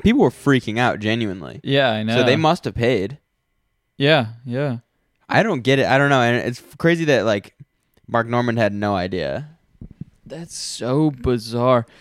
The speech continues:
Speaker 2: It's so bizarre that it happened to him, too. I feel like anyone could have been on stage unless they wanted it to happen to him.
Speaker 1: They, I'm sure they wanted it to happen to somebody big.
Speaker 2: So it's some random Amazon show?
Speaker 1: It's a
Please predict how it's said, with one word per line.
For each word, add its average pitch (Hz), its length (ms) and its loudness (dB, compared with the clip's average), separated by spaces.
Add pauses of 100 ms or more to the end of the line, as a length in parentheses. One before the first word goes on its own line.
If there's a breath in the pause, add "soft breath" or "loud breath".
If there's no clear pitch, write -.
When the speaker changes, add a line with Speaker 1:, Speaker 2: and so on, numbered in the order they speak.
(120)
Speaker 2:
It's 131 160 -8
so 214 160 4
bizarre 160 320 4
that 147 100 2
it 123 160 2
happened 127 300 0
to 117 100 4
him, 120 440 4
too. 113 420 -2 (360)
I 123 100 -8
feel 175 160 2
like 147 120 2
anyone 151 440 2
could 127 120 -2
have 113 60 -4
been 120 160 2
on 117 140 -4
stage 127 340 -4
unless 131 340 -4
they 127 160 -2
wanted 117 380 0
it 123 160 -8
to 120 180 -14 (100)
happen 113 300 -8
to 117 60 -4
him. 113 240 -2
Speaker 1:
They, 127 280 0
I'm 127 160 -4
sure 160 280 -4
they 143 80 0
wanted 120 320 -2
it - 20 -20
to 120 60 -10
happen 104 240 -4
to 98 60 -4
somebody 98 300 -6
big. 90 400 -8 (1800)
Speaker 2:
So 131 280 -4
it's - 160 -8
some 165 360 -6
random 151 600 -2
Amazon 160 640 -4
show? 185 440 -6 (640)
Speaker 1:
It's 117 160 -8
a 117 180 2